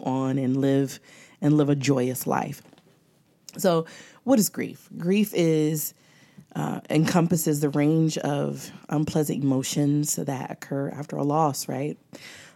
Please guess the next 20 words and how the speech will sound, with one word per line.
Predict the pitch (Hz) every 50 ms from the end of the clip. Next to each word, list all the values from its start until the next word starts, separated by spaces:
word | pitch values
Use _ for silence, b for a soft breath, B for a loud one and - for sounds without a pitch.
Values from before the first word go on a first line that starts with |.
| B _ _
Grief | - 151 151 156 147 - - _ _ - _
is | - 151 143 135 131 139 143 - -
most | 127 139 139 139 - -
associated | - - 135 131 131 - - 151 147 143 147 147
with | 151 143 139 - _
death, | - 160 165 180 160 143 147 - - -
but | 147 147 143 - - B B B B B B B B B B B B
many | - 170 180 190 190 -
other | - 180 175 175
types | - - 156 151 - -
of | 147 139
loss | 151 151 147 147 - -
can | - - 143
result | 139 139 131 143 135 135 -
in | 139 139 139 135
different | - 151 147 - 156 - 175
levels | 156 135 143 143 147 143
of | 151 147
grief | - - 139 139 -
also. | 151 131 135 131 - - 135 131 131 135